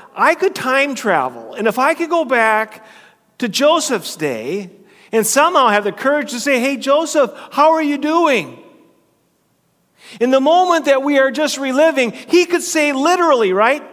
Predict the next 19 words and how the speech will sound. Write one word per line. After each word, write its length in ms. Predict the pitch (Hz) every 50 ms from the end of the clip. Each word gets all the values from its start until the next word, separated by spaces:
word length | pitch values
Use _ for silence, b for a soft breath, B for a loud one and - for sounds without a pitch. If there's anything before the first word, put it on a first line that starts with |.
| B B B B
He 120 | B 330
could 120 | 302 330 311
say 180 | - 302 269
literally, 560 | 254 262 294 330 339 339 311 277 240 190 160 - - -
"Oh, 480 | - 403 415 392 302 254 - - - - - _ _ _ _ _ _ _ _ _ -
I'm 760 | 226 233 262 277 277 277 269 269 247 226 190 - - - _ _ _ _ _
living 840 | - 254 320 330 285 262 214 202 208 240 254 247 208 - - - - _ _ _ _ _ _ _ _ _ _ _ _ _ _ -
the 80 | 269
dream." 920 | - 302 339 349 349 330 277 202 151 - - - - - - - - _ _ _ _ _ _ _ _ _ _ _ _ _ _ _ _ _ _ _ _ _ _ _ _ _ _ _ _ _ _ _ _ _ _ _ _ _ _ _ _ _ _ _ _ _ _ _ b b b b b b
As 140 | b 240 240
a 60 | 262
seventeen-year-old 840 | - 320 311 302 330 302 254 294 302 302 294 294 285 277 269 254 226
boy, 280 | 196 285 285 269 240 220
God 220 | 190 233 247 254
had 160 | 262 254 233 202
given 240 | 254 269 262 269
him 100 | 254 233
a 40 | 220 185
dream. 580 | 165 202 208 214 202 190 165 151 143 127 -